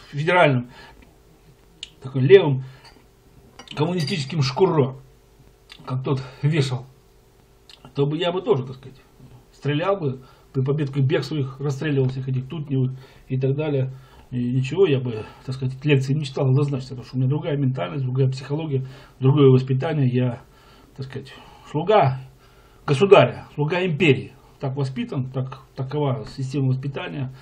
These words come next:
ментальность, система образования такая. Но, к сожалению, вот они, они победили. Они победили, но дело в том, что экономикой они не занимаются, у них нет экономики, у них нет системы управления, ни по одному показателю, вы увидите.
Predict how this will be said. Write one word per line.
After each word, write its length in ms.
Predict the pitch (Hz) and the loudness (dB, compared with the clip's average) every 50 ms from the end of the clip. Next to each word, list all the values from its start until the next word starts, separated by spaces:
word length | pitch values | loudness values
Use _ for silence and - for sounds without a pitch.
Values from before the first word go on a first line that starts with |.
| - - - | -20 -10 -2
ментальность, 640 | - 131 135 135 131 160 170 175 160 147 135 131 - | 4 4 4 6 4 2 0 0 0 -2 -2 -2 -4
система 300 | 127 - 151 143 135 127 | -6 -4 -2 0 2 2
образования 480 | 127 131 127 139 160 175 185 170 156 | 4 4 2 2 0 -2 -2 -4 -6
такая. 420 | 147 143 131 - 135 127 123 - - - - - - - - - - - - - _ _ - | -6 -6 -4 -4 -4 -4 -4 -6 -12 -16 -20 -20 -20 -20 -20 -20 -20 -20 -20 -20 _ _ -2
Но, 140 | 156 208 226 | 0 0 2
к 60 | - | 2
сожалению, 520 | - 226 180 190 208 202 196 185 175 160 | 2 0 2 6 8 8 8 8 6 0
вот 160 | 147 151 143 139 | 0 0 0 0
они, 320 | 127 127 135 135 131 131 - - - - - - - - - _ _ _ _ _ _ - - - - | 2 4 4 4 4 2 0 -4 -12 -18 -20 -20 -20 -20 -20 _ _ _ _ _ _ -20 -20 -12 -6
они 180 | - 156 202 214 | -2 0 2 4
победили. 540 | 208 220 180 160 165 151 127 120 127 131 - - - _ _ - - - - | 4 4 4 4 2 -2 -2 -4 -4 -8 -16 -20 -20 _ _ -20 -20 -18 -10
Они 180 | - 151 151 151 | -6 -4 -4 -2
победили, 680 | 147 143 143 151 160 180 220 247 233 220 202 147 131 - - - - - - - - - - | -2 -2 -2 -2 -2 -4 -4 0 4 4 4 4 2 -6 -12 -20 -20 -20 -20 -20 -20 -16 -10
но 220 | 151 160 190 208 202 | -4 0 2 2 4
дело 180 | 190 233 214 | 4 4 4
в 40 | 214 | 4
том, 100 | - 254 | 2 0
что 120 | - 202 | 0 0
экономикой 540 | 185 - 190 202 226 233 196 151 135 139 135 | -2 0 2 2 2 2 2 0 2 2 2
они 100 | 139 139 | 2 2
не 80 | 143 139 | 2 2
занимаются, 540 | 127 - 180 196 208 175 131 - - - 127 | 2 0 0 -2 -4 -4 -4 -6 -4 -2 0
у 20 | |
них 140 | 139 131 - | 0 0 -2
нет 120 | 190 147 | -4 -6
экономики, 480 | 131 127 143 135 127 - - - - - | -6 -6 -4 -2 -2 -4 -6 -10 -8 -6
у 60 | 127 | -4
них 160 | 151 147 131 | -4 -4 -4
нет 160 | 170 170 131 | -6 -6 -6
системы 380 | - - - - 156 143 139 131 | -6 -8 -8 -4 0 2 2 2
управления, 480 | 131 127 143 139 151 175 175 156 135 131 | 2 2 2 0 0 -2 -2 -2 0 0
ни 100 | 151 147 | 0 0
по 160 | 135 175 170 | 0 0 0
одному 260 | 165 175 170 156 143 | 0 -2 -4 -4 -4
показателю, 520 | 127 - - 139 131 135 131 127 120 120 | -6 -4 -2 0 2 2 2 0 -2 -4
вы 60 | 123 123 | -4 -4
увидите. 420 | 123 123 117 110 - - - | -4 -4 -6 -8 -10 -18 -20